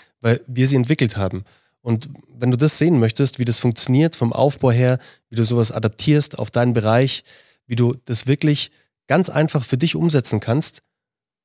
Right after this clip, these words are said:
mit unserer Blaupause, das erfährst du eben in diesem Modul,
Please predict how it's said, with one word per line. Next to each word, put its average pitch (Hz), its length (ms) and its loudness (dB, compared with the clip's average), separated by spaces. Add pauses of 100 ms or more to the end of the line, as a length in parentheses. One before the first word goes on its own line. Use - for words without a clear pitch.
(140)
mit 175 120 -4
unserer 123 260 2
Blaupause, 127 580 0 (100)
das 117 160 -4
erfährst 117 320 -2
du - 40 -6
eben 117 240 -4
in 113 200 -10
diesem 117 200 -2
Modul, 113 380 0